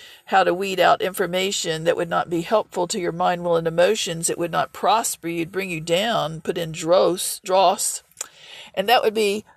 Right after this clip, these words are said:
Second Timothy one seven, that God has not given me a spirit of fear. He's not given you a spirit of fear, but of power, love, and a sound mind. So with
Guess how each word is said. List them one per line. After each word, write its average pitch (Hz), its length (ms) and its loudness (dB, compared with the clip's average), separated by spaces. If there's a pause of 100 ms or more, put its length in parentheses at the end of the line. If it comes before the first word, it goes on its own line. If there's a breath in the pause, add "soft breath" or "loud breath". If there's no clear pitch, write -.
(140 soft breath)
Second - 420 0
Timothy 208 300 -2
one 185 240 -2
seven, 220 460 4
that 165 180 2
God 208 280 6
has 196 140 0
not 180 240 2
given 220 320 2
me 170 140 -4
a 160 80 0
spirit 185 380 0
of 156 120 0
fear. 196 420 0
He's 202 160 -2
not 165 200 0
given 196 360 2
you 220 240 0
a 160 80 6
spirit 175 380 4
of 160 120 2
fear, 240 300 2
but 180 160 4
of 156 120 -6
power, 247 360 4
love, 233 240 4
and 202 100 0
a 202 40 -4
sound 214 380 2
mind. 190 440 2 (360 loud breath)
So 208 180 4
with 208 160 4